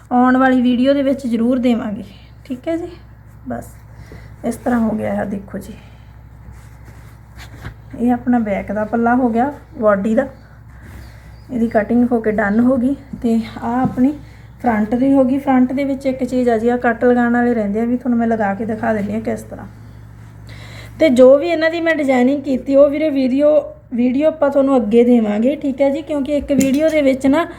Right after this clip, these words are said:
ਵੀਡੀਓ ਲੰਬੀ ਬਹੁਤ ਜ਼ਿਆਦਾ ਹੋ ਜਾਂਦੀ ਆ, ਤਾਂ ਉਹ ਆਪਾਂ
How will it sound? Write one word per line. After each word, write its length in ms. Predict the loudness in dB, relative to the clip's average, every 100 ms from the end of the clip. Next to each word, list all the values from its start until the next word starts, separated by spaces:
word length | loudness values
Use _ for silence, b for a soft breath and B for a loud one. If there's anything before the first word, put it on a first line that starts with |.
| B B B B
ਵੀਡੀਓ 300 | 2 4 4
ਲੰਬੀ 380 | 6 4 4 4
ਬਹੁਤ 260 | 4 4 2
ਜ਼ਿਆਦਾ 240 | 2 2
ਹੋ 120 | 0
ਜਾਂਦੀ 380 | 0 0 0 0
ਆ, 80 | -4 -6 -20 -8
ਤਾਂ 100 | -2
ਉਹ 160 | 0 0
ਆਪਾਂ 280 | 2 2